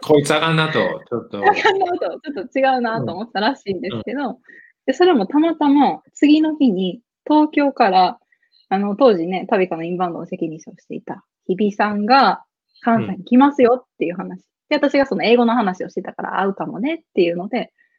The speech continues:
Speaker 2: その日もたまたま私も予定が空いてたので、
Speaker 1: なるほど。
Speaker 2: 会いに行ったんですよ。<laughs>
Speaker 1: おう。それは次どこ？
Speaker 2: その時、
Speaker 1: 京都駅？
Speaker 2: 次は、あの、京都駅の近くに関西のオフィスがあったんで、そこで。
Speaker 1: あ、なるほど。ガヤックスの関西オフィスで。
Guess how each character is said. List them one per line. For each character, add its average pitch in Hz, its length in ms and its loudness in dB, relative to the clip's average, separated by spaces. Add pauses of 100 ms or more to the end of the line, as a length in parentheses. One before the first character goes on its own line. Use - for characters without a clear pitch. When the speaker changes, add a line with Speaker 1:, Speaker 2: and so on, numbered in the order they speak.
(220)
Speaker 2:
そ - 160 0
の 254 80 4
日 254 80 2
も 180 140 2
た - 100 -10
ま 240 140 -2
た 240 100 2
ま 214 100 0
私 208 280 -8
も 190 100 -4
予 175 120 0
定 175 200 -8
が 170 80 0
空 160 60 2
い 180 60 -4
て - 80 -20
た 156 120 -8
の - 100 -10
で、 175 120 -2
Speaker 1:
な 170 40 -2
る 202 60 -10
ほ - 20 -16
ど。 - 40 -20 (320)
Speaker 2:
会 208 160 2
い - 20 4
に 220 100 2
行 - 40 -20
っ - 20 -6
た - 80 -2
ん - 60 -8
で - 80 -10
す - 80 -14
よ。 - 100 -18 (160)
<laughs> - 560 -2
Speaker 1:
お - 160 6
う。 - 40 -4 (720)
そ - 120 -2
れ 185 80 6
は 170 60 0
次 175 120 2
ど 160 80 6
こ？ 320 40 6
Speaker 2:
そ 320 60 8
の 302 120 2
時、 - 60 -6
Speaker 1:
京 190 80 -2
都 - 60 -6
駅？ - 260 -14 (920)
Speaker 2:
次 339 340 2
は、 277 500 0
あ 190 140 -2
の、 180 180 -2
京 294 160 2
都 302 100 0
駅 254 140 2
の 160 160 -4
近 - 240 -8
く 160 120 -8
に - 100 -10
関 247 240 -4
西 - 200 -12
の - 200 -14
オ 202 80 -2
フ 202 100 -12
ィ - 20 -10
ス - 120 -10
が 175 100 -20
あ - 40 -20
っ - 20 -20 (100)
た 170 100 -8
ん 180 60 -12
で、 185 160 -18 (540)
そ - 100 -8
こ - 120 -6
で。 - 80 -4 (380)
Speaker 1:
あ、 120 60 -10
な 113 80 -8
る 120 100 -10
ほ 110 160 -14
ど。 101 140 -16
ガ 120 160 -4
ヤ 123 80 0
ッ - 20 -6
ク - 60 -8
ス 110 80 -10
の 95 100 -8
関 107 160 -8
西 101 100 -8
オ 98 60 -6
フ - 100 -14
ィ - 40 -14
ス - 160 -14
で。 - 320 -12